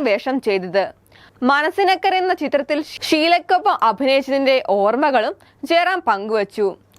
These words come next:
ചേച്ചിക്ക് ഡയലോഗ് പറയുമ്പോൾ മാത്തുക്കുട്ടിച്ചാൻ എന്ന് വരില്ല,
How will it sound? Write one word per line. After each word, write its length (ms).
ചേച്ചിക്ക് 440
ഡയലോഗ് 460
പറയുമ്പോൾ 480
മാത്തുക്കുട്ടിച്ചാൻ 880
എന്ന് 220
വരില്ല, 300